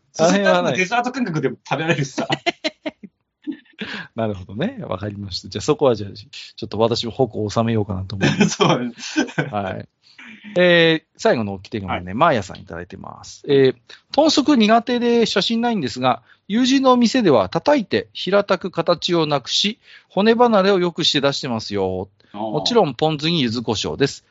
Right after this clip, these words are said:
Speaker 2: 博多にお越しの際はぜひということで、マーヤさんね、博多の方の、えー、ご出身なんでしょうかね。
Speaker 1: あ。
Speaker 2: はい。え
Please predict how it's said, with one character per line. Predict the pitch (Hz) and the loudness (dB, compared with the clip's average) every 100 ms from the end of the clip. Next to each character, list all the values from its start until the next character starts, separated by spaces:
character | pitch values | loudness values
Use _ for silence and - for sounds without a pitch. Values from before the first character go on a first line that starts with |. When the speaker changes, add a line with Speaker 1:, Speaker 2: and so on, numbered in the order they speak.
| _ | _
Speaker 2:
博 | - 165 214 | -6 -2 2
多 | 226 | 2
に | 208 | 2
お | |
越 | 196 185 | 0 0
し | - | 0
の | 165 | -2
際 | - 160 | 0 2
は | 120 | 2
ぜ | 104 131 | 0 -2
ひ | - 107 | -2 -6
と | 98 95 | -6 -10
い | 95 | -12
う | |
こ | - | -16
と | - 90 | -14 -8
で、 | 95 82 - _ - _ - | -4 -6 -8 _ -20 _ -4
マ | 190 | 2
ー | 208 | 2
ヤ | |
さ | 127 101 | 2 0
ん | |
ね、 | 127 | 0
博 | 131 156 - 196 | -2 -4 -2 0
多 | 196 185 | 2 2
の | 175 | 0
方 | 180 | -2
の、 | 120 92 - _ _ - | -2 -6 -10 _ _ -6
え | 104 104 98 95 92 98 | -2 0 -2 -4 -6 -8
ー、 | - | -8
ご | |
出 | 107 107 113 | -2 0 0
身 | |
な | 98 | -2
ん | 87 | -6
で | |
し | - - | -10 -10
ょ | - | -8
う | |
か | 92 | -6
ね。 | 107 - | -6 -8
Speaker 1:
あ。 | 98 _ | -20 _
Speaker 2:
は | 87 87 | -2 -2
い。 | - _ - - | -4 _ -18 -18
え | - | -4